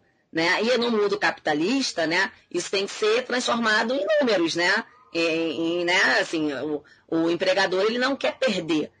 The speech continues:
né? Então, entre contratar um homem e uma mulher, né, ainda que a mulher seja mais qualificada, né, ele prefere contratar um homem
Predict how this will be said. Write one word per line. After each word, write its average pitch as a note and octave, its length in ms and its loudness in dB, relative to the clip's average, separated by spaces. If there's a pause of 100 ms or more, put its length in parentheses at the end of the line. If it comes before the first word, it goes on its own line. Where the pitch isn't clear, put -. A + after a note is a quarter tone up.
(180)
né? E3+ 220 -2
Então, G3+ 260 0
entre B3+ 240 -2
contratar G#3+ 540 0
um G#3 140 0
homem E3+ 440 0 (240)
e F3+ 80 0
uma G#3 180 2
mulher, F#3+ 600 2
né, E3+ 140 0
ainda G#3 240 0
que B3+ 80 -2
a A#3 60 0
mulher G#3 220 0
seja E3+ 260 -2
mais G3+ 320 0
qualificada, F#3+ 920 -2 (380)
né, F3 260 2 (120)
ele G3+ 160 0
prefere G#3 400 0
contratar F#3+ 460 -2
um F#3+ 120 -2
homem G3 500 2